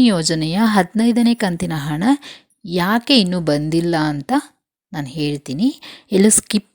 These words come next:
ಮಾಡ್ದೇನೆ ಕಂಪ್ಲೀಟ್ ಆಗಿ ವಿಡಿಯೋ ನೋಡಿ, ಹಾಗೆ ಲೈಕ್ ಮಾಡಿ, ಶೇರ್ ಮಾಡಿ, ಕಾಮೆಂಟ್ ಮಾಡಿ, ಹಾಗೆ ಇನ್ನು ಯಾರೆಲ್ಲ ಸಬ್ಸ್ಕ್ರೈಬ್ ಮಾಡ್ದೇನೆ ಈ ಚಾನಲ್ ನೋಡ್ತಿದ್ದೀರಾ, ದಯವಿಟ್ಟು ಸಬ್ಸ್ಕ್ರೈಬ್ ಮಾಡ್ಕೊಳ್ಳಿ. ನೀವು ಸಬ್ಸ್ಕ್ರೈಬ್ ಮಾಡ್ಕೊಳ್ಳೋದ್ರಿಂದ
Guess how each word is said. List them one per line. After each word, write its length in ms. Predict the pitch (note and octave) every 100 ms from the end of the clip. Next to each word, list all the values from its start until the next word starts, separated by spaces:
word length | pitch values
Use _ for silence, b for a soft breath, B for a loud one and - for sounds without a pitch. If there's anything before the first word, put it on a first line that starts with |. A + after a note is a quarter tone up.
| -
ಮಾಡ್ದೇನೆ 500 | D4+ G#3+ E3 E3+ F3+
ಕಂಪ್ಲೀಟ್ 760 | E3+ F3+ D#3+ D#3 A3 C4 C4 G#3
ಆಗಿ 340 | E3+ E3 A#3+
ವಿಡಿಯೋ 400 | G#3+ F3 F3 G3
ನೋಡಿ, 440 | F#3+ D3 D3 C3+ A3 C#4+ B B -
ಹಾಗೆ 280 | A3 A3+ A#3+
ಲೈಕ್ 380 | G3+ F#3+ A#3 -
ಮಾಡಿ, 320 | A#3 G#3 A3
ಶೇರ್ 420 | G#3+ - F#3 G3 G3
ಮಾಡಿ, 340 | F3+ F#3 G3+
ಕಾಮೆಂಟ್ 520 | - D#3 D#3 E3+ E3+ E3
ಮಾಡಿ, 360 | C#3 C3 E3+ C#4+ B B -
ಹಾಗೆ 340 | G3+ G3+ B3 A3
ಇನ್ನು 220 | F#3+ G3
ಯಾರೆಲ್ಲ 500 | F#3 D#3+ E3+ F3+ G3+
ಸಬ್ಸ್ಕ್ರೈಬ್ 640 | G#3 F3 - - G3+ F#3 F3+
ಮಾಡ್ದೇನೆ 500 | D3 D3 D#3 D#3+ D#3+ D#3+
ಈ 120 | D3+
ಚಾನಲ್ 460 | D3+ D3+ D3 D3+ D#3
ನೋಡ್ತಿದ್ದೀರಾ, 580 | C#3 C3+ C3+ C3 D3 D#3+ D3+
ದಯವಿಟ್ಟು 580 | C3+ C#3 D3+ D#3+ - A3+
ಸಬ್ಸ್ಕ್ರೈಬ್ 640 | F#3+ - - - D3+ D3+
ಮಾಡ್ಕೊಳ್ಳಿ. 540 | C#3 B2+ - C3+ A3 B3 B B B B
ನೀವು 140 | F3+ F3+
ಸಬ್ಸ್ಕ್ರೈಬ್ 640 | E3 D#3 - - G3 G3
ಮಾಡ್ಕೊಳ್ಳೋದ್ರಿಂದ 840 | D3+ C#3+ - E3 D3+ C#3 C#3+ C#3+